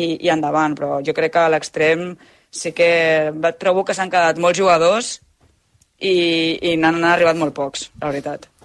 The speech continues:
Perquè Ferran Torres, es de, sí, per la banda dreta, va fer un partit bo contra el Cádiz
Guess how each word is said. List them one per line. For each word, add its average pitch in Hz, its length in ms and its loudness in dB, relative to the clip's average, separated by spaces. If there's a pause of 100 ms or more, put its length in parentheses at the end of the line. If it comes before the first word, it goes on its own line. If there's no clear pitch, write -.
Perquè 151 200 -2
Ferran 156 280 2
Torres, 175 400 2
es 156 240 -2
de, 151 240 -4
sí, - 180 -4
per 147 140 0
la 139 80 -2
banda 151 160 2
dreta, 180 360 4 (420)
va - 160 -6
fer 170 140 2 (180)
un 240 160 2
partit 160 320 2
bo 147 160 0
contra 143 240 -2
el 139 80 -4
Cádiz 143 300 -2